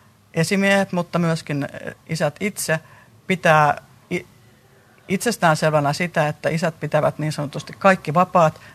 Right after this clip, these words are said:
mutta näillä kaikilla vapailla tarkoitetaan ainoastaan näitä isille korvamerkittyjä vapaita. Et,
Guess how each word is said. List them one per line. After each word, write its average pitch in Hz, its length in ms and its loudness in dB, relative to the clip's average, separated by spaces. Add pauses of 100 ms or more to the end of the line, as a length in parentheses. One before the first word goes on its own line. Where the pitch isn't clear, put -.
mutta 202 400 2
näillä 156 240 4
kaikilla 165 400 2
vapailla 151 380 4
tarkoitetaan 147 680 0
ainoastaan 147 640 -2
näitä 160 240 -4
isille 156 300 -6
korvamerkittyjä 151 840 -4
vapaita. - 480 -6 (320)
Et, - 180 -12